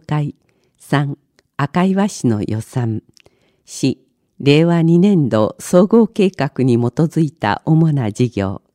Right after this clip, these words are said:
五、三つの密を避けましょう。六、フォトコンテスト二千十九。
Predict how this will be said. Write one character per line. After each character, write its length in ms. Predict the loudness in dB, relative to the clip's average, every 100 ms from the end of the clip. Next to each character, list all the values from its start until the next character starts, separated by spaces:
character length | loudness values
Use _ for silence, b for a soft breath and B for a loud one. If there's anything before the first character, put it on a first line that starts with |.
| _ _ _ _ -4
五、 260 | 0 0 -2 _ _ _ _ 0
三 240 | 0 0 _
つ 180 | -2 0
の 200 | 0 0
密 340 | 0 0 -4
を 120 | -4 -4
避 200 | -6 -8
け 120 | -6
ま 160 | -6
し 200 | -8 -4 -4
ょ 80 |
う。 60 | -4 _ _ _ _ _ _ _ _ _ -2
六、 460 | -2 0 -2 -2 -6 _ _ _ -4
フ 120 | -4
ォ 40 |
ト 180 | 0 0
コ 160 | 2 0
ン 100 | 0
テ 180 | -4
ス 180 | -8 -10
ト 300 | -4 -4 -4 -2
二 140 | -2
千 380 | -2 -4 -4 -8
十 240 | -6 -6
九。 380 | -8 -4 -4 -4